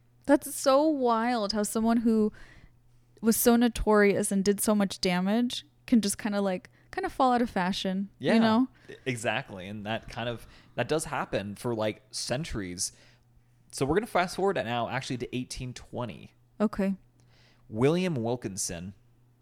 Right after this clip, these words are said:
Speaker 2: the British consul to Wallachia, published a book titled, quote, "An Account of the Principalities of Wallachia and Moldavia,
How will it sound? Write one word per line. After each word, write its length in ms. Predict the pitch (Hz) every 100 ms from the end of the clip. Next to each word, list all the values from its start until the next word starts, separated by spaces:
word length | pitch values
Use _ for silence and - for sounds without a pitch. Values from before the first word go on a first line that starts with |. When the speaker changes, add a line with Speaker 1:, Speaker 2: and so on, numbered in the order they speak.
| _ _ _ _ _
Speaker 2:
the 120 | 117 117
British 400 | 107 131 143 -
consul 580 | - 117 120 - 101 98
to 220 | - 131
Wallachia, 640 | 113 98 92 - 95 92 - _ _ _ -
published 420 | - 156 185 -
a 60 |
book 360 | 131 - 110 -
titled, 600 | - - 110 107 104 98 -
quote, 460 | - - 143 131 - - - _ -
"An 100 | 120
Account 460 | - - 185 202
of 120 | 120 110
the 80 |
Principalities 880 | 104 151 170 - 127 117 120 117 113
of 80 | 117
Wallachia 520 | 110 98 90 - 98
and 80 | 101
Moldavia, 680 | 95 92 101 95 92 71